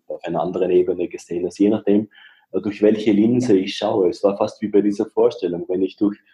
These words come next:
eine Meta-Linse schaue, wenn ich also eine andere Dimension des Seins betrete und, äh,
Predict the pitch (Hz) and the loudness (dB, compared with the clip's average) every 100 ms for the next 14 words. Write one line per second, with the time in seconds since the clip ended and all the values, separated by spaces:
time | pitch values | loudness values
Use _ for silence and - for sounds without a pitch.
0 | _ _ _ 101 104 98 98 113 120 107 | _ _ _ 2 4 6 4 4 4 4
1 | 104 127 123 107 - 95 110 101 98 101 | 4 2 2 0 2 2 4 4 2 0
2 | 101 95 101 98 98 85 113 110 104 104 | 0 -2 0 0 0 0 0 2 0 0
3 | 98 98 - 101 110 110 98 - 90 101 | 0 -2 -2 0 0 -2 -4 -6 -2 -2
4 | 104 - 101 - 98 117 - 90 92 _ | -4 -4 -6 2 2 2 0 -2 -2 _
5 | _ _ _ _ - - - - - 92 | _ _ _ _ -6 -4 -4 0 0 0